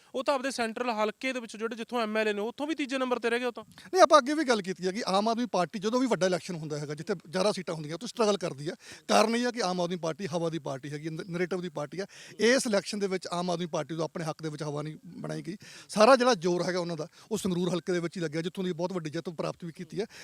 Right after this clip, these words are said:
Speaker 2: ਪਰ ਇਸ ਤੋਂ ਇਲਾਵਾ ਆਮ ਆਦਮੀ ਪਾਰਟੀ ਸਾਰੇ ਪੰਜਾਬ ਦੇ ਵਿੱਚ ਹੀ ਸਟਰਗਲ ਕਰਦੀ ਰਹੀ ਹੈ, ਚਾਹੇ ਉਹ ਦੂਸਰੇ ਨੰਬਰ 'ਤੇ ਜਾਂ ਤੀਸਰੇ ਨੰਬਰ 'ਤੇ ਆਈ ਹੈਗੀ ਆ, ਕਿਉਂਕਿ ਉਹਨਾਂ ਕੋਲੇ ਜਿਹੜਾ ਆਪਣਾ ਇੱਕ ਜਥੇਬੰਦੀ ਕਾਡਰ ਨਹੀਂ ਹੈਗਾ, ਤੇ ਜਿਸ ਤਰ੍ਹਾਂ ਦੇ ਲੀਡਰ ਹੈਗੇ ਉਹਨਾਂ ਕੋਲੇ, ਜਿਸ ਤਰ੍ਹਾਂ ਦੇ ਚਿਹਰੇ ਹੈਗੇ ਆ, ਉਹ ਵੀ ਲੋਕਾਂ ਦੇ ਵਿੱਚ ਉਸ ਤਰੀਕੇ ਦਾ ਕੌਨਫੀਡੈਂਸ ਨਹੀਂ, ਅ, ਹਾਸਲ ਕਰ ਸਕੇ, ਜਿਵੇਂ ਕਿ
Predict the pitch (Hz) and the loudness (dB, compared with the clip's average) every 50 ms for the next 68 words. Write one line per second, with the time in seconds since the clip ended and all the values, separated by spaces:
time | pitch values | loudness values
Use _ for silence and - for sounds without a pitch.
0 | - - - 226 226 226 - - 302 269 240 214 220 226 214 - - 190 190 196 | -8 0 2 4 4 4 4 2 2 6 6 8 8 6 4 4 2 2 2 4
1 | 196 190 185 202 180 190 185 170 202 - 208 220 220 - 202 185 180 180 180 196 | 2 2 0 0 0 -2 -2 -2 -2 -4 -2 -2 -2 0 2 2 2 2 2 2
2 | 196 190 - 196 - 202 175 165 147 156 165 151 147 160 160 165 170 165 220 - | 0 0 -2 -4 -4 -2 -4 -2 -2 -4 -4 -4 -4 -2 -2 -2 -4 -4 -8 -10
3 | - - - - - - 170 196 190 190 185 170 156 170 - 185 185 185 190 185 | -16 -20 -20 -20 -8 0 2 4 4 4 4 2 0 -4 -2 0 0 0 0 -2
4 | 185 165 202 190 185 170 - 151 147 170 160 160 156 156 143 - 160 151 151 160 | -2 0 0 0 0 0 -2 -6 -6 -4 -4 -2 -4 -4 -4 -4 -4 -2 -2 -4
5 | 156 165 190 190 - - - - - - 196 190 220 226 233 240 220 220 214 214 | -4 -4 -6 -6 -8 -16 -16 -4 2 2 4 4 4 4 4 4 4 4 4 4
6 | 214 208 202 190 170 208 190 196 185 - 185 151 180 170 208 185 196 196 202 196 | 6 6 4 4 4 2 0 0 0 -2 -4 -4 -2 -2 0 0 -2 -4 -4 -6
7 | - _ _ - 202 185 185 180 220 226 240 247 208 220 220 233 226 - - - | -10 _ _ 0 2 4 6 6 4 4 4 4 4 4 4 2 0 -2 -10 -20
8 | - - - 233 165 208 214 - - 254 254 254 247 202 190 214 208 269 220 220 | -12 -6 -4 0 2 2 2 4 4 2 4 4 2 0 0 2 4 4 4 4
9 | 202 190 185 180 175 151 160 156 151 175 - - 185 190 202 - - 214 226 254 | 4 2 0 0 -2 -2 -4 -4 -4 -4 -4 -4 -2 -2 -2 2 4 6 6 8
10 | 208 190 190 190 170 151 156 - - - - - - - 277 311 349 311 254 233 | 6 6 4 2 0 0 -2 -6 -14 -20 -16 -4 2 4 6 6 8 8 8 6
11 | - - 240 233 220 233 214 233 226 196 - 262 214 - - 240 240 240 - 233 | 6 4 2 2 2 2 2 2 0 0 -2 -6 -8 -4 -2 0 0 0 0 0
12 | 214 196 - 240 220 233 202 190 185 185 196 180 - _ - - - - 190 190 | -2 0 0 0 0 0 0 0 -4 -4 -6 -6 -10 _ -20 -20 -12 -6 -2 2
13 | 185 190 - 190 185 - 190 170 185 180 160 175 175 175 175 160 180 185 185 156 | 2 4 4 4 2 2 2 0 0 -2 -2 -2 -2 -2 0 0 0 0 0 0
14 | 180 180 185 180 | 0 -2 -2 -2